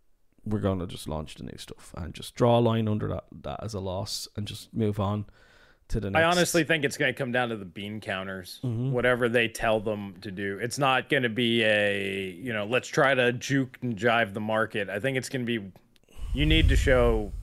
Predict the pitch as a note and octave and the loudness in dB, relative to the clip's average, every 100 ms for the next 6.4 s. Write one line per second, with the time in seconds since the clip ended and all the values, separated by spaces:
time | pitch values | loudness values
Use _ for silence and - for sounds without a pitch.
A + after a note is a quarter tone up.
0 | - B2 A2+ G#2+ A2 A2 - B2+ - - | -8 -4 0 0 -2 -12 -12 -18 -20 -20
1 | - G#3 _ - - _ - - - - | -20 -20 _ -20 -20 _ -20 -18 -10 -6
2 | - - D#3 E3+ F#3+ F3 E3+ - E3 C#3+ | -4 -2 2 4 4 4 2 2 0 0
3 | C3 B2+ - - G2+ F2+ F#2 F2 F2 G2 | 0 -4 -6 -8 -8 -8 -10 -10 -12 -12
4 | F2+ F2 F2 - G#2 F2+ F2 A2+ A#2 B2+ | -12 -12 -16 -18 -14 -12 -6 -4 0 0
5 | A#2+ - - - _ - G2+ G2+ F#2+ F#2+ | -2 -12 -20 -20 _ -6 0 0 0 -2
6 | F#2+ F#2 F#2 | -2 -2 -6